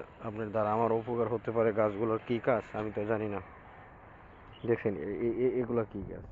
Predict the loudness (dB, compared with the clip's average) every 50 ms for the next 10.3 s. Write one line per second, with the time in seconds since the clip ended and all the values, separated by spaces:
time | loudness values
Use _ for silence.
0 | -10 -6 -6 -6 -6 -6 -8 -8 -8 -10 -16 -18 -20 -20 -20 -20 -20 -20 -20 -20
1 | -20 -20 -20 -20 -20 -20 -20 -18 -18 -14 -10 -8 -8 -8 -6 -6 -2 -2 0 0
2 | 0 0 -2 -2 -2 -2 -2 -2 -2 -4 -6 -6 -6 -6 -6 -4 -4 -4 -4 -4
3 | -6 -6 -6 -6 -6 -6 -6 -6 -6 -6 -8 -8 -10 -10 -12 -14 -18 -18 -18 -18
4 | -16 -16 -16 -18 -18 -18 -18 -20 -20 -20 -20 -20 -20 -20 -20 -20 -20 -20 -20 -20
5 | -20 -20 -20 -20 -20 -18 -14 -10 -8 -8 -8 -8 -10 -14 -14 -14 -16 -18 -20 -20
6 | -20 -20 -20 -20 -20 -20 -20 -20 -20 -20 -20 -20 -20 -20 -20 -20 -20 -20 -20 -20
7 | -20 -20 -20 -20 -20 -20 -20 -20 -20 -20 -20 -20 -20 -20 -20 -20 -20 -20 -8 -4
8 | -4 -4 -2 -4 -6 -8 -8 -10 -10 -10 -12 -12 -14 -16 -16 -18 -18 -18 -16 -16
9 | -16 -16 -16 -16 -18 -20 -20 -20 -20 -20 -20 -20 -20 -20 -20 -20 -18 -8 -2 0
10 | 2 2 2 2 0